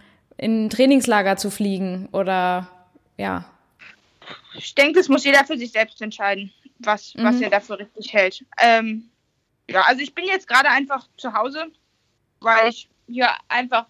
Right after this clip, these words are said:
Speaker 2: zufrieden bin und
Speaker 1: Mhm.
Speaker 2: glücklich und es funktioniert alles ganz gut und dann sehe ich keinen Anlass, da,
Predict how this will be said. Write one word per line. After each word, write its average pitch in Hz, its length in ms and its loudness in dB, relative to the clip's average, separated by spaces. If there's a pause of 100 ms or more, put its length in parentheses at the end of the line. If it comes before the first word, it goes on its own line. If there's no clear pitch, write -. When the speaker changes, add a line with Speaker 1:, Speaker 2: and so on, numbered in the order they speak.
(120)
Speaker 2:
zufrieden 285 420 -10
bin 320 220 0
und 247 100 0
Speaker 1:
Mhm. 240 240 0 (280)
Speaker 2:
glücklich 302 420 -4
und 240 240 -4
es - 40 -18
funktioniert 254 540 -2
alles 269 220 2
ganz 240 200 0
gut 320 300 -8
und 247 80 -4
dann 233 180 2
sehe 233 140 -12
ich - 160 -16 (960)
keinen 240 240 2
Anlass, 226 560 0
da, 208 380 -2